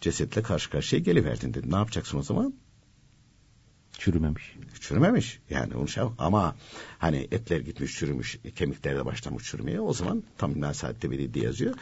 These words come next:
Speaker 1: O kemikleri kenara alırsın, ikinci yıla defnedebilirsin. Bu olur. Ona izin var.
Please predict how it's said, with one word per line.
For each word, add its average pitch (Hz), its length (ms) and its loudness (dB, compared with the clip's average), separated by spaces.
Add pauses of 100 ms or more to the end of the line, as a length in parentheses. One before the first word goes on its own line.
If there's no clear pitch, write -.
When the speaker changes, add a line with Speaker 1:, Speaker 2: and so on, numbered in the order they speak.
(200)
Speaker 1:
O 113 60 0
kemikleri 82 480 2
kenara 76 320 2
alırsın, - 360 0
ikinci 110 380 4
yıla 110 240 8
defnedebilirsin. 113 720 10 (1080)
Bu 107 200 12
olur. 131 240 12 (720)
Ona 82 160 6
izin 92 240 6
var. - 120 0